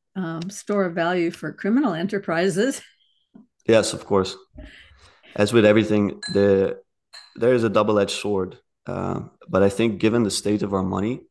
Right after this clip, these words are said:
Speaker 2: and given that criminals use a lot of different things, I mean, there's a lot of also smaller crypto coins that they can use that have better privacy, for example, whereas here every transaction is recorded on the blockchain, and bigger ones could pop out and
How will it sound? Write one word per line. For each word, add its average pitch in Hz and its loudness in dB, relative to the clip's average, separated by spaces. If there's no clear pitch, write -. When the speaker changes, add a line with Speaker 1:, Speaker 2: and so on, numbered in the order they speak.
Speaker 2:
and 95 -4
given 101 4
that 92 2
criminals 95 -2
use 92 -2
a 92 -2
lot 95 0
of 92 -6
different 92 -4
things, 95 -4
I 90 -6
mean, 92 -4
there's 90 -4
a 90 -4
lot 92 -4
of 90 -8
also 90 -8
smaller 92 -2
crypto 90 -4
coins 90 -2
that 90 -6
they 92 -2
can 92 -4
use 90 -2
that 92 -6
have 90 -6
better 92 0
privacy, 92 -6
for - -10
example, 98 -4
whereas 95 -2
here 95 0
every 95 -4
transaction 92 -6
is 87 -8
recorded 90 -2
on 95 -2
the 92 -2
blockchain, 95 -4
and 92 -2
bigger 92 2
ones 90 0
could - -10
pop 87 -2
out 90 -2
and 90 -8